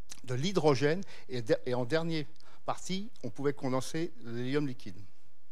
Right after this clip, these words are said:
liquéfier de l'hélium. Donc ça fait à peu, une bonne centaine d'années qu'on s'est liquéfié de, de l'hélium. Alors bien sûr,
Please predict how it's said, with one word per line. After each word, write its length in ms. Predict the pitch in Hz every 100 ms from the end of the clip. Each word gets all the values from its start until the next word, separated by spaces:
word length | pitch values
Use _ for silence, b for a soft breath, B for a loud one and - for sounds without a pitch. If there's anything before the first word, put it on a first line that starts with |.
| - - - - - - -
liquéfier 320 | - - 131 135
de 60 |
l'hélium. 300 | 123 98 92 - - - - - - - - - - - - - - - - B B B - - b b b b -
Donc 220 | 120 139 -
ça 140 | 127
fait 140 | -
à 60 | 127
peu, 140 | - 107 - -
une 140 | 117
bonne 320 | 107 110 143 143
centaine 400 | 143 - 139 123
d'années 260 | 123 143
qu'on 140 | - 139
s'est 160 | -
liquéfié 560 | 110 - 113 - 131 131
de, 260 | 127 110 107 - - - - -
de 80 | 156
l'hélium. 440 | 123 110 113 123 B B B B B B B B B - - - - - B B B B
Alors 120 | 123
bien 160 | 143 202
sûr, 380 | - 240 254